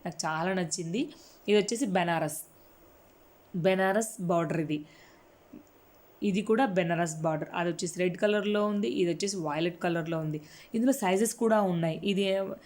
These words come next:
ఇందాక రెడ్ కలర్ చూపించింది కొంచెం పెద్దగా ఉంది, వైలెట్ కలర్లో చూపించింది కొంచెం చిన్నగా ఉంది, గ్రీన్ కలర్లో చూపించి చూడండి. only మనం కొంగు అయితే ఎంత వేసుకుంటామో అంత బార్డర్ కూడా ఉంది,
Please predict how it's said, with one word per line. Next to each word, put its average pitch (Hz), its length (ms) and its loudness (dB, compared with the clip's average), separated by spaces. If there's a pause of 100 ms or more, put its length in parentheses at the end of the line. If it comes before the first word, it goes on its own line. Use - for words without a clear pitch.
(180)
ఇందాక 190 200 2
రెడ్ 190 180 2
కలర్ 214 200 2 (100)
చూపించింది 214 320 -4
కొంచెం 170 300 -6
పెద్దగా 170 320 -2
ఉంది, 196 380 0 (320)
వైలెట్ 185 340 2
కలర్లో 196 220 2
చూపించింది 185 460 -4
కొంచెం 175 360 -2
చిన్నగా 180 420 0
ఉంది, 185 320 0 (340)
గ్రీన్ 220 240 2
కలర్లో 214 280 2
చూపించి 185 420 -4
చూడండి. 190 360 0 (1040)
only 214 280 2
మనం 208 180 2
కొంగు 190 300 0
అయితే 196 220 0
ఎంత 175 180 -2
వేసుకుంటామో 180 640 0
అంత 175 280 -2
బార్డర్ 175 320 0
కూడా 180 260 0
ఉంది, 175 260 -2